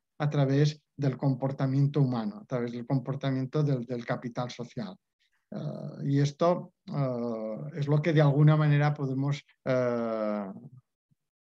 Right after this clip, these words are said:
destacar de los, eh, eh, conocimientos tradicionales. Son conocimientos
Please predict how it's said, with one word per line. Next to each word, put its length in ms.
destacar 720
de 100
los, 260
eh, 680
eh, 320
conocimientos 680
tradicionales. 720
Son 160
conocimientos 920